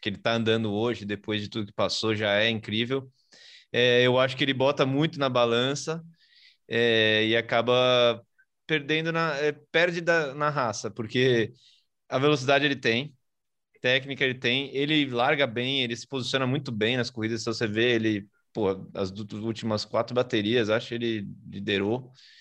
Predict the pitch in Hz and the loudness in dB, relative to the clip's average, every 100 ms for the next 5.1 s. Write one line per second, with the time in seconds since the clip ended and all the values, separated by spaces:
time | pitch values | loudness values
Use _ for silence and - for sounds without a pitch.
0 | _ _ 101 101 98 98 98 95 117 131 | _ _ -2 0 2 2 0 0 0 2
1 | 135 135 123 117 107 - 110 110 113 104 | 0 0 -2 -2 -2 -2 0 0 -2 -8
2 | - 104 113 143 - - _ - 127 160 | -6 -2 -2 -2 -10 -20 _ -2 0 2
3 | 175 165 180 175 170 165 156 151 - 110 | 2 2 2 2 2 2 2 2 -2 -8
4 | 104 113 135 135 143 139 139 139 147 147 | -2 -2 0 -2 0 4 6 6 4 0
5 | 139 | -6